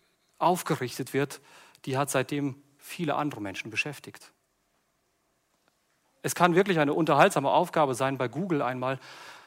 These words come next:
Wiederkunft Jesu als Suchbegriff einzugeben. Denn ihr werdet sofort einen Vorschlag von Google bekommen, der darauf resultiert, was andere Leute schon gesucht haben. Und zwar kann man den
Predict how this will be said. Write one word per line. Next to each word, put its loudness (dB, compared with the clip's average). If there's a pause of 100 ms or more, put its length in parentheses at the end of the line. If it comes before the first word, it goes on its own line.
(680)
Wiederkunft 0
Jesu -2
als -8
Suchbegriff -6
einzugeben. -8 (1600)
Denn 8
ihr 6
werdet 8 (440)
sofort 6 (560)
einen 8
Vorschlag 8
von 0
Google 6
bekommen, 2 (640)
der 6
darauf 6
resultiert, 4
was 6
andere 4
Leute 4
schon -4
gesucht -2
haben. 0 (720)
Und 2
zwar 8
kann 4
man 6
den 4